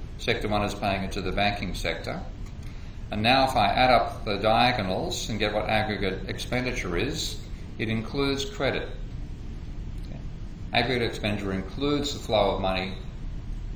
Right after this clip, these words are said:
borrowed from the banks, or created by the banks by, by lending. And of course, that also includes aggregate income. So there's a definite role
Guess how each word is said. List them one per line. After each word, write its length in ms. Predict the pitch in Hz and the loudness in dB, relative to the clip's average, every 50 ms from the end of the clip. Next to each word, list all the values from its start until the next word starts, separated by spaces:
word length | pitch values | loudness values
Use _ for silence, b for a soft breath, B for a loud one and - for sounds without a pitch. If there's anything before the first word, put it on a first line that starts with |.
| - - | 0 4
borrowed 360 | 107 104 104 101 101 101 - | 6 8 8 8 6 6 2
from 140 | - 101 92 | 0 -2 -2
the 80 | 92 | 0
banks, 540 | 82 95 85 80 80 - - - - - - - - - - - | 0 2 2 2 0 0 -2 -4 -4 -4 -4 -6 -6 -6 -6 -6
or 80 | 101 | -6
created 500 | - - 113 104 101 98 98 92 90 - | -4 -2 0 2 2 2 2 2 0 2
by 240 | - 107 110 110 - | 4 6 6 6 4
the 60 | 92 | 2
banks 400 | 80 87 85 82 80 - - - | 2 0 0 0 0 -2 -4 -4
by, 260 | - - 92 90 87 87 - - | 0 4 4 6 6 4 2 0
by 160 | 95 90 92 | 2 2 2
lending. 440 | 90 90 90 90 90 82 78 73 - - - - - - B B B B B B B B - | 2 2 0 0 0 -2 -2 -4 -4 -6 -6 -8 -8 -6 B B B B B B B B 0
And 120 | 110 107 | 2 2
of 120 | 107 - - | 2 2 2
course, 180 | 120 110 - | 2 2 2
that 80 | - 110 | 2 2
also 320 | 113 113 120 - - 107 | 2 4 4 4 2 0
includes 360 | 92 92 - - 104 98 95 95 | 0 0 0 0 0 0 2 0
aggregate 420 | 92 95 - - 104 95 113 110 | 0 0 0 -2 -2 -2 0 0
income. 400 | 120 123 120 - - 85 - - - - - - - - - - - - - - - - - - - - - - - - - - - - - - - - - - - | 0 0 -2 -2 -4 -4 -4 -6 -6 -8 -8 -8 -8 -8 -8 -8 -8 -8 -8 -8 -8 -8 -8 -8 -8 -6 -6 -6 -6 -6 -6 -6 -8 -6 -6 -8 -8 -8 -8 -6 -6
So 140 | - - 120 | -2 0 2
there's 160 | 113 110 101 | 2 2 2
a 60 | 110 | 0
definite 640 | 98 - - - - 143 147 147 147 123 107 - - | -2 -4 -4 0 2 2 4 4 2 0 0 0 0
role 500 | 95 85 80 85 - 53 - - - - | 0 2 2 2 2 0 -2 -2 -4 -6